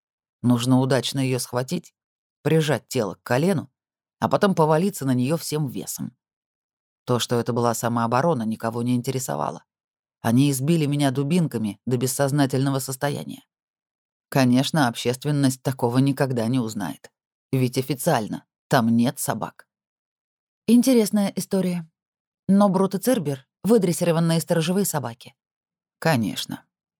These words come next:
Харди опустился на колени, чтобы глаза собак оказались на одном уровне с его глазами.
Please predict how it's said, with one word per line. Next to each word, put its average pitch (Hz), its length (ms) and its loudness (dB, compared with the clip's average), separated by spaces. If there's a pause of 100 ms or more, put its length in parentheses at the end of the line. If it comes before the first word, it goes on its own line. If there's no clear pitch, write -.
(440)
Харди 175 360 -2
опустился 147 520 -2
на 135 120 0
колени, 165 360 0
чтобы 139 260 -4
глаза 135 300 0
собак 135 320 -2
оказались 139 460 -4
на 135 160 0
одном 143 280 -2
уровне 131 340 -4
с - 80 -12
его 127 180 -2
глазами. 120 520 -8